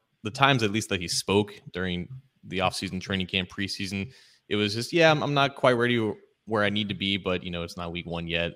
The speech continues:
and I'm just ramping things up." And it kinda seemed like he was just saving, uh, the, the full official, like, a hundred percent ready to go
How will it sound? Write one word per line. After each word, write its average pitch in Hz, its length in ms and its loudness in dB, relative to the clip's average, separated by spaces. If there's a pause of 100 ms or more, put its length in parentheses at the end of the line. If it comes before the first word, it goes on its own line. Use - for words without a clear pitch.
and 80 80 -10
I'm 80 100 -8
just 85 240 -10
ramping 87 280 -8
things 90 220 -4
up." 110 260 6 (200)
And - 60 -2
it 104 60 -6
kinda 139 160 6
seemed 127 240 2
like 110 160 6
he 117 100 2
was 107 160 2
just - 220 -2
saving, 98 480 2 (480)
uh, 82 260 -4
the, 87 220 -8 (160)
the 87 80 -6
full 131 480 4
official, 110 480 2
like, 95 100 0
a 87 60 -6
hundred 110 180 2
percent 98 240 -6
ready 98 160 2
to 92 100 -4
go 98 360 4